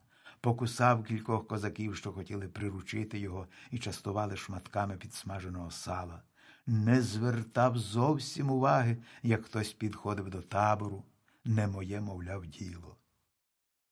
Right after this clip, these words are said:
На четвертий день лежав ослаблений і гірко зітхав.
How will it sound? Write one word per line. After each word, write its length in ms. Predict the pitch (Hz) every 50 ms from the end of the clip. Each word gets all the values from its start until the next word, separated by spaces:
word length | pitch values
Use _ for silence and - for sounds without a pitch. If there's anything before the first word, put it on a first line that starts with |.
| _ _ _ _ _ _ _ _ _ _ _ -
На 200 | 104 104 127 135
четвертий 600 | 131 143 151 147 160 180 196 196 185 - 165 156
день 460 | 147 151 147 147 147 139 139 135 123 117 - 87
лежав 720 | 92 95 98 98 90 82 92 110 139 156 151 151 151 151
ослаблений 1000 | 135 113 - - 95 104 117 135 147 147 139 131 127 123 120 120 117 110 110 - _ _ _ _ _ _ _ _ _ _ _ _ _ _
і 80 | - 113
гірко 640 | 107 95 87 101 120 135 131 120 - - - 117
зітхав. 1080 | 104 92 87 90 110 120 117 - - - - 92 90 82 76 73 71 69 - - -